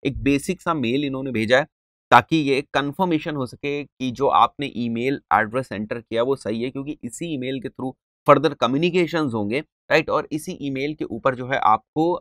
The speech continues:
आ, सर्टिफिकेशंस मिलेंगे, राइट? तो ये मैंने यहाँ पर, आ, कर दिया इसको, राइट? आ, कन्फर्म कर दिया। मैं एक बार फिर से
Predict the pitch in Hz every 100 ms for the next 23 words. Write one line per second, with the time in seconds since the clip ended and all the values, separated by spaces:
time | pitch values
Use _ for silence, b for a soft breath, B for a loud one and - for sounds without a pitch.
0 | - 98 87 92 - 143 143 143 135 123
1 | 117 131 139 _ - 113 98 87 90 135
2 | 107 _ _ _ _ _ 135 131 190 175
3 | 165 151 143 156 - 92 95 95 - 110
4 | 113 139 110 104 - 127 - 104 117 -
5 | - 98 92 92 _ - 107 107 127 131
6 | 104 - 120 107 101 104 107 101 - 113